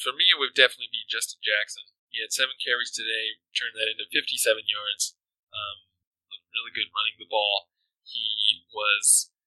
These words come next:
a workhorse in college. Uh, I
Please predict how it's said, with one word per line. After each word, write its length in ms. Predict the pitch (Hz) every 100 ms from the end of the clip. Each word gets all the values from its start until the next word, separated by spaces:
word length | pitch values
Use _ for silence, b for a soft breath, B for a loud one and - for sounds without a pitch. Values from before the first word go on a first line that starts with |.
| _ _ _
a 320 | - 110 107 110
workhorse 880 | 120 131 - 123 117 113 - - -
in 80 | - -
college. 840 | 113 113 110 107 - - - - _
Uh, 600 | 110 104 101 101 107 _ _ _ _
I 240 | - _